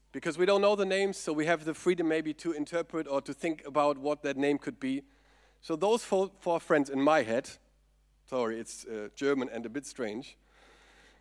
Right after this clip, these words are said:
but in my head, those four friends are called faith, courage,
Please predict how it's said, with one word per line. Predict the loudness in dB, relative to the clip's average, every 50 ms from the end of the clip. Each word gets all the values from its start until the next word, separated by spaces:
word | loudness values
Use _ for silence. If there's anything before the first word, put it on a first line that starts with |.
| _ _ _ _ -4
but | 0 2
in | 4 4
my | 4 4 4
head, | 2 0 -2 -4 -6 -10 -20 _ _ _ _ _ _ _ _ _ 0
those | 4 6 6 6 4 2
four | 2 2 2 2
friends | 2 2 4 4 4 2 -2 -6
are | -8 -8
called | -6 -4 0 0 0 0 -2 -6 _
faith, | -20 -8 -4 -2 0 0 0 -2 -4 -10 -16 -16 -6
courage, | -2 0 2 2 2 0 0 -2 -6 -8 -8